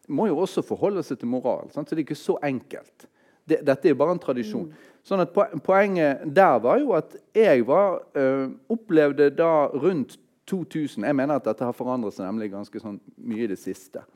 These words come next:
Speaker 1: Rundt to tusen, da holdt jeg et foredrag om moral i litteraturen på et, en konferanse etter Litteraturvitenskap nå. Jeg var ung mann.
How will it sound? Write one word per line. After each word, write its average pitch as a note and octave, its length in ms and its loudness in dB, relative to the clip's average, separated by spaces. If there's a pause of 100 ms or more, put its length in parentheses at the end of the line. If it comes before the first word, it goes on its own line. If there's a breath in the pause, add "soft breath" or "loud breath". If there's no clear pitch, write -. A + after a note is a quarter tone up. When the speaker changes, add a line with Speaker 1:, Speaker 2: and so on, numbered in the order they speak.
(640 soft breath)
Speaker 1:
Rundt F#3+ 280 0
to G#3 160 -4
tusen, E3 320 -4
da - 80 4
holdt D3 320 0
jeg G2+ 220 2
et - 240 -14
foredrag C#3 500 0
om A#2 160 -2
moral A#2 400 2
i F2+ 80 -2
litteraturen G2 720 -8
på A#2 260 0
et, A2+ 140 -8 (180)
en G#2+ 80 -8
konferanse C#3 460 -6
etter A2 320 -2
Litteraturvitenskap G#2 840 -8
nå. F#2 180 -10 (100)
Jeg - 100 -10
var C#3+ 220 -2
ung G#2+ 320 -8
mann. - 220 -16